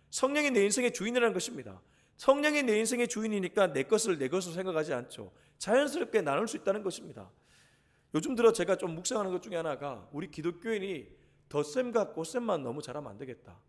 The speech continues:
나눗셈과 뺄셈을 잘해야 되겠다. 나이 들어갈수록, 나이 들어가는데도 여전히 덧셈,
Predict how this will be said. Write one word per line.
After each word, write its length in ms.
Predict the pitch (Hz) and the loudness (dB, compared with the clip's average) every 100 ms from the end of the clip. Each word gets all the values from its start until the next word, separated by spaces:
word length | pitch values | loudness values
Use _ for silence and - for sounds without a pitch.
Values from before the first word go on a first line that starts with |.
| _ _ _ | _ _ _
나눗셈과 640 | 117 160 220 220 226 - | -4 -4 -2 -6 -4 -4
뺄셈을 400 | - 254 294 349 | -4 -8 -8 -8
잘해야 260 | 262 113 123 | -10 -12 -12
되겠다. 400 | 113 107 - 101 _ _ _ _ _ _ | -14 -20 -20 -20 _ _ _ _ _ _
나이 340 | - 139 262 254 | 2 4 4 0
들어갈수록, 920 | 226 233 190 220 185 156 113 - - - _ _ _ _ | 2 6 4 2 -2 -2 -4 -12 -16 -20 _ _ _ _
나이 260 | 139 262 262 | 4 4 4
들어가는데도 640 | 269 269 262 254 247 233 | 4 8 8 8 4 4
여전히 360 | 175 220 254 - | 4 4 0 -2
덧셈, 560 | 147 - 247 247 - | -4 -2 2 2 0